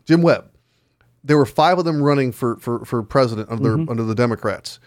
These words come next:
Speaker 1: And again, gun to my head, he was the only one.
Speaker 2: Yeah.
Speaker 1: Now, again, I don't agree with ni-,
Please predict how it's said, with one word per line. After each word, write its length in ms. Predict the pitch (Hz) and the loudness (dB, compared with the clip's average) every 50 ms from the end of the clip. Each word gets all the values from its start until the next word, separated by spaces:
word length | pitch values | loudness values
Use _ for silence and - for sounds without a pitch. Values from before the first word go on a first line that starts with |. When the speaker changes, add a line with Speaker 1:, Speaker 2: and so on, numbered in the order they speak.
| _ _ _ _ _ _ _ _ _ _ _ _ | _ _ _ _ _ _ _ _ _ _ _ _
Speaker 1:
And 120 | 139 127 131 | 0 2 2
again, 220 | 131 139 110 110 | 2 2 0 2
gun 180 | 107 127 143 165 | 2 4 4 4
to 60 | 185 | 4
my 140 | 185 170 156 | 4 4 4
head, 360 | 170 190 160 117 107 107 - - _ _ _ | 4 4 2 2 0 -4 -10 -16 _ _ _
he 200 | _ - - 190 | _ -6 -2 0
was 180 | 180 175 156 143 | 2 2 2 2
the 120 | 151 156 - - | 0 -2 -2 0
only 340 | - 180 185 202 196 190 180 | 2 4 4 6 4 2 0
one. 580 | 165 139 143 175 190 139 110 101 98 104 - - | 0 -2 0 0 2 2 0 -2 -6 -12 -16 -12
Speaker 2:
Yeah. 260 | 139 135 131 123 117 - _ _ _ _ _ _ _ _ 127 | -10 -10 -8 -8 -10 -14 _ _ _ _ _ _ _ _ 0
Speaker 1:
Now, 180 | 127 127 127 | 2 4 4
again, 360 | 127 135 175 170 143 127 - - - | 4 4 4 4 4 0 -2 -4 -4
I 60 | 117 | 0
don't 180 | 113 123 147 160 | 2 2 2 2
agree 200 | 139 147 156 151 | 2 0 0 0
with 100 | 139 131 | 0 2
ni-, 260 | 123 131 139 151 | 2 2 2 2